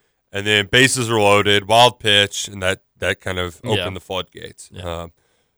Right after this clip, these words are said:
Speaker 1: but it, it was funny because, uh, that all was happening as I was,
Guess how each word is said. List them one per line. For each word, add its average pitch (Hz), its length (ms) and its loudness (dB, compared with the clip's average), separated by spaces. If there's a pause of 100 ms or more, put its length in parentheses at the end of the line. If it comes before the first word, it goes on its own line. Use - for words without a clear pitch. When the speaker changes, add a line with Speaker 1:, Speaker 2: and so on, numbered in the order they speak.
Speaker 1:
but 127 160 4
it, 131 160 6
it 131 60 2
was 131 220 2
funny 127 280 0
because, 98 280 -8
uh, 101 260 0
that 110 240 4
all 110 220 4
was 104 160 -4
happening 101 460 -2
as 95 180 -2
I 92 100 -2
was, 92 340 -8